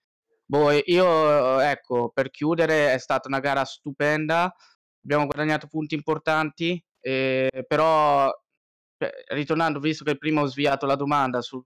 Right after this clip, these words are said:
eh, sulla classifica, guadagno punti adesso, però la probabilità che Mattia va più forte di me in molte più gare è molto più alta, perché Mattia è veramente veloce.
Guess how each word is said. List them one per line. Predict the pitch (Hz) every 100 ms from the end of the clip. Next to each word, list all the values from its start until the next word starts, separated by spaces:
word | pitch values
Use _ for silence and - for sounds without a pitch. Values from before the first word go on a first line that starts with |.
| _ -
eh, | 131 127
sulla | 123 135
classifica, | 131 143 - 139 131 131 139
guadagno | 131 135 135 131
punti | - 135 135
adesso, | 135 139 - - 139 147 _ _ _ _ _ -
però | 131 143 139
la | 135
probabilità | 143 139 139 143 135 143
che | 139
Mattia | 135 135 143 135
va | 131
più | - 135
forte | 139 135 135
di | 135
me | 139
in | 135
molte | 131 131 131
più | 131
gare | 131 135 139 135 143
è | 131
molto | 131 123
più | 127 131 127
alta, | 127 - 123
perché | 117 120
Mattia | 120 120 135 131 131
è | 139 135
veramente | 135 123 131 131 127
veloce. | 123 123 127 123 - 120